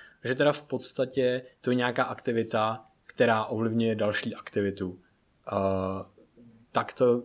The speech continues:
já jako vidím osobně a vlastně mám pocit, že, že to je jako nějaká, jakási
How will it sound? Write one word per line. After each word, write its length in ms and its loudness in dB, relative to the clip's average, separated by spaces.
já 460 2
jako 180 -6
vidím 420 -2
osobně 720 2
a 60 -4
vlastně 240 2
mám 120 4
pocit, 240 -4
že, 240 0
že 160 -6
to 140 -2
je 180 4
jako 200 -4
nějaká, 420 -2
jakási 640 -2